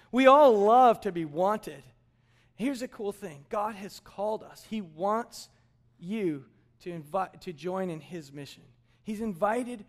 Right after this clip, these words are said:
you to be a part of this story. He's invited you. And this is great news. P-, Paul actually says,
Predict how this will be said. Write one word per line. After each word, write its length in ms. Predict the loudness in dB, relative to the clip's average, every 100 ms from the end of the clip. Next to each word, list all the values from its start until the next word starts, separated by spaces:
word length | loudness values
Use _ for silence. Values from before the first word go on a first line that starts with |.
| _
you 520 | -16 -8 -4 -4 -6 -12
to 80 | -16
be 100 | -12
a 60 | -14
part 320 | -10 -6 -6
of 120 | -6
this 140 | -16 -20
story. 540 | -20 -20 -20 -20 _ _ _ _ _ _
He's 220 | -14 -10
invited 640 | -8 -8 -8 -8 -10 -12 -14 _
you. 380 | -18 -14 -14 -14 _ _ _ _ _
And 140 | -4 -2
this 140 | -2
is 100 | -8
great 340 | -6 0 0 0
news. 220 | -2 -4 -10 _
P-, 80 | -14 -4
Paul 240 | 2 6
actually 240 | 6 4 -4
says, 320 | -2 -2